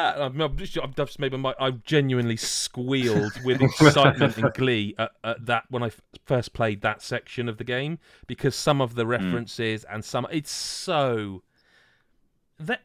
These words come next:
Speaker 1: it makes you think, 'cause a lot of people are like, "Why don't they put out more Virtual Console stuff? Why don't they, why don't they do more of that? Pe-, they know peop-, do they not
Speaker 3: Mm.
Speaker 1: realise people love that stuff?"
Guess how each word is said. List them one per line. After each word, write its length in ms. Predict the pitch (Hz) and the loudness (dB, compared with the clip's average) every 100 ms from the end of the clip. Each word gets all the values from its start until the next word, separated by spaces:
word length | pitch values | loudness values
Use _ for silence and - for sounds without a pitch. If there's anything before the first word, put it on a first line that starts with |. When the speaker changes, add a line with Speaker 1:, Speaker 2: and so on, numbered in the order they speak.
| 208 | -10
Speaker 1:
it 160 | 233 226 | -4 -2
makes 360 | 240 254 - | -2 -4 -6
you 80 | 208 | -6
think, 400 | - 175 147 - - - _ _ | -4 -4 -4 -8 -20 -20 _ _
'cause 160 | - 190 - - | -6 -6 -6 -4
a 80 | 226 | -2
lot 100 | 262 | -2
of 60 | |
people 220 | 233 196 180 | -2 0 0
are 80 | 156 | 0
like, 60 | |
"Why 120 | 208 | -4
don't 220 | 285 240 190 | -6 -10 -10
they 100 | 160 | -10
put 160 | 160 | -8
out 180 | 123 117 | -8 -6
more 180 | 113 107 | -4 -4
Virtual 380 | 110 104 110 104 | -6 -8 -10 -10
Console 460 | - 104 - 95 | -8 -10 -8 -10
stuff? 200 | 92 92 | -10 -8
Why 100 | 160 | -6
don't 120 | 220 | -4
they, 160 | 185 165 - - - | -4 -6 -8 -20 -6
why 80 | 175 | -4
don't 140 | 226 | -2
they 80 | 196 | -4
do 260 | 160 185 254 | 0 2 2
more 200 | 180 107 | 0 -2
of 80 | 104 | -4
that? 180 | 107 | -8
Pe-, 100 | - | -8
they 120 | 175 185 | -4 -2
know 180 | 214 | -2
peop-, 280 | 240 214 180 - - | -4 -8 -12 -20 -14
do 80 | 226 | -4
they 100 | 311 | -2
not 180 | 339 - | -4 -6
Speaker 3:
Mm. 40 | |
Speaker 1:
realise 420 | - 139 139 120 - | -6 -6 -6 -8 -8
people 380 | 160 123 123 | -8 -6 -6
love 160 | 110 117 | -6 -4
that 160 | - - | -6 -6
stuff?" 260 | - 117 | -4 -4